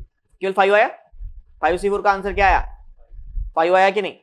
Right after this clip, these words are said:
हाँ, तो मेरा बोलना क्या है कि फ़ाइव सी four is equal to फ़ाइव सी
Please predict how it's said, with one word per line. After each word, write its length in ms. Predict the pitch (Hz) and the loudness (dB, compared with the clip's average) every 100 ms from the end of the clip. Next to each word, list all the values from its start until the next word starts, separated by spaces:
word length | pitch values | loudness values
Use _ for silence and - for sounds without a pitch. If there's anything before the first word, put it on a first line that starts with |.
| _ 123 | _ -20
हाँ, 120 | 113 - - - _ _ _ _ _ _ _ _ - | -18 -18 -20 -20 _ _ _ _ _ _ _ _ -8
तो 80 | 214 | -2
मेरा 200 | 214 254 | 2 2
बोलना 240 | 247 233 | 2 -2
क्या 140 | 214 208 | -2 -4
है 40 | |
कि 80 | 240 | -4
फ़ाइव 320 | - 202 226 277 | 0 2 2 -2
सी 200 | 269 247 | -12 -10
four 380 | 196 147 - _ - _ _ _ _ _ _ _ _ - - _ _ _ _ _ _ _ _ _ _ _ _ _ _ _ _ _ _ _ _ _ _ _ _ _ _ - _ _ _ _ | -6 -6 -6 _ -20 _ _ _ _ _ _ _ _ -20 -20 _ _ _ _ _ _ _ _ _ _ _ _ _ _ _ _ _ _ _ _ _ _ _ _ _ _ -20 _ _ _ _
is 120 | 196 202 | -2 -2
equal 260 | 208 220 | -2 -2
to 160 | 180 170 _ _ _ - - | -2 -10 _ _ _ -20 -2
फ़ाइव 360 | 170 180 185 - _ _ _ _ _ _ | 0 0 -4 -8 _ _ _ _ _ _
सी 260 | - - | -20 -10